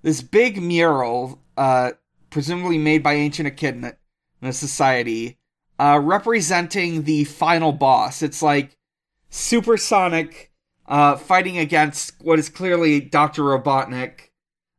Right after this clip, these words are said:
uh, holding a, the Master Emerald. Uh, this is actually, like, this actually will have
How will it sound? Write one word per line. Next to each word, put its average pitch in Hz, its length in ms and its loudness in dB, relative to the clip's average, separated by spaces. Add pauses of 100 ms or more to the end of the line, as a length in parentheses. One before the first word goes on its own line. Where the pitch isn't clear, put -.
(120)
uh, 135 300 2 (100)
holding 156 380 0
a, 127 280 0 (140)
the 147 280 -4
Master 143 480 0
Emerald. 127 580 -8 (840)
Uh, 139 260 -6 (760)
this 196 220 -2
is 254 100 -2
actually, 247 420 2
like, 175 340 0 (1000)
this 190 160 -6
actually 262 420 0
will 180 200 -4
have 160 580 0